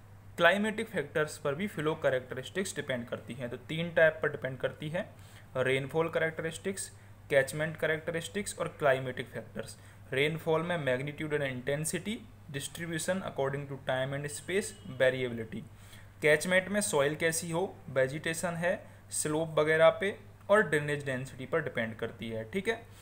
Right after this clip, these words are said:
तीन टाइप की स्ट्रीम हमने पढ़ी थी, पेरेनियल, इंटरमिटेंट और एफेमेरल, ठीक है। पेरेनियल में throughout the year ground water का सपोर्ट होता है, इंटरमिटेंट में वेट टाइम में यानी कि सर्दियों के टाइम में ग्राउंड वाटर मिलता है लेकिन ड्राई सीजन में सूख जाता है,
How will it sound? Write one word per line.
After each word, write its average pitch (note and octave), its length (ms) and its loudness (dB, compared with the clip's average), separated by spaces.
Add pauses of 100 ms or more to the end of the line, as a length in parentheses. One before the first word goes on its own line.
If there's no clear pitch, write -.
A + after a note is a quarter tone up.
(260)
तीन F3 240 0
टाइप F3+ 300 2
की F3 120 -4
स्ट्रीम E3 320 -4
हमने C#3 220 -2
पढ़ी C#3 240 -2
थी, G3 160 -4
पेरेनियल, E3+ 720 4 (160)
इंटरमिटेंट E3 720 2
और D#3+ 300 0
एफेमेरल, C3 580 -2
ठीक F#3 220 -6
है। A3+ 100 -4 (440)
पेरेनियल F#3 560 8
में G#3 240 -2 (220)
throughout D#3 460 8
the F3 160 -6
year E3 300 -2
ground C#3+ 300 2
water D#3 280 0
का D#3+ 100 2
सपोर्ट D3 400 0
होता D#3+ 260 2
है, G3 160 2 (440)
इंटरमिटेंट G3 680 4
में G3+ 140 2 (160)
वेट E3+ 340 6
टाइम F3+ 220 6
में F#3+ 140 0
यानी D3+ 240 -2
कि E3+ 120 -6
सर्दियों D#3+ 440 -2
के F3 120 -4
टाइम D#3+ 220 0
में D#3+ 180 -2
ग्राउंड C#3 260 0
वाटर C#3 240 0
मिलता B2+ 360 2
है F3 120 6
लेकिन D#3+ 300 -4
ड्राई C3+ 280 2
सीजन C#3 280 -6
में C3+ 140 -6
सूख C3 280 -6
जाता D3 340 4
है, F#3 180 -2